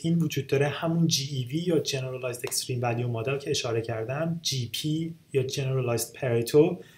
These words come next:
برای حالتی که ما یه ترشهولدی داریم و اکستریم های بالاتر از ترشهولد رو داریم نگاه می‌کنیم،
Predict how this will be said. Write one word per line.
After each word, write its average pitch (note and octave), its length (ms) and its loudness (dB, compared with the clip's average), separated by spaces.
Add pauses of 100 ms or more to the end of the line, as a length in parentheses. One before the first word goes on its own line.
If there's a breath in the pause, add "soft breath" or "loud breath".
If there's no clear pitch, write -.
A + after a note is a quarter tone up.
(300 loud breath)
برای C#3 280 6
حالتی D3 420 2
که D#3+ 120 -2
ما C#3+ 160 0
یه C#3+ 160 2
ترشهولدی E3 720 0
داریم C#3+ 300 4
و C3 60 -2 (120)
اکستریم B2 420 -2
های C#3 200 0
بالاتر B2+ 440 -2
از B2 200 -2
ترشهولد D3+ 500 -2
رو D#3+ 60 -4
داریم D3 200 0
نگاه C#3 300 0
می‌کنیم، C3 420 0